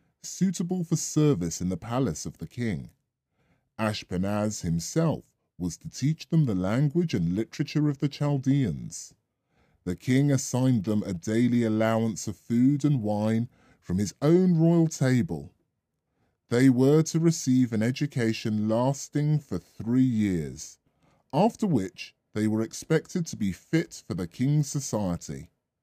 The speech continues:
Among them were Daniel, Hananiah, Mishael, and Azariah, who were Judeans. Daniel, who was the most anxious not to defile himself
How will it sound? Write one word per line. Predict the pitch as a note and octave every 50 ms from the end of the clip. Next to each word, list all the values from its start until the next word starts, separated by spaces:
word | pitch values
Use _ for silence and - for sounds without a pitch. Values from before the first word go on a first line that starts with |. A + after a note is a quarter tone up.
| _ _ _ _ _ - _ _ _ _
Among | - G#2+ A2 A2+ B2+ C3+ D#3 E3 E3
them | D#3 F3+ G3 G#3+ A3+ - _ _ _ _ _ -
were | F#2+ F#2+ F#2
Daniel, | E2+ B2 A#2+ C3 C#3+ D#3+ E3 F3 F#3 F#3+ G#3+ - _ _ _ _
Hananiah, | _ A2+ A2+ G#2+ G#2 G2+ G#2 A2+ B2+ C#3 D#3 E3 F3 F#3 F#3 - _ _ _ _ _ _ -
Mishael, | G2+ A#2+ B2 - - C3+ C3+ C#3+ D#3 E3 E3+ F3+ F#3 F#3 - _ _ _ _ _
and | A2 A#2 A#2
Azariah, | A2+ G#2 F2+ G#2 A2 G#2+ G2+ F#2+ F2 E2 D#2+ C#2 A1+ A1+ - _ _ _ _ _ _ _
who | G#2+ F#2+
were | F2+ F#2+
Judeans. | E2+ - - A2 A2+ G#2+ - A#2 A2 G#2 F#2 D#2 C2 B1+ A#1+ - - - - - _ _ _ _ _ _ _ _ _ _ _ _ _ _ _ _ F#2 F#2
Daniel, | E2 A#2+ B2 C#3+ E3 E3+ F3+ F#3 F#3+ G3+ G3 F3 -
who | F#2+ F#2
was | F#2+ G2 E2+ -
the | -
most | F2+ F#2 G2 G#2 G2 - - _ _ _
anxious | C#3 D#3+ E3+ - - - - F2 D#2 - -
not | A2+ A#2+ - -
to | - G#2
defile | E2+ F#2+ F#2 - _ _ D3+ E3+ F#3+ F#3+ F3
himself | B2 G2 F2 E2+ - - - D#2+ C2+ B1 - _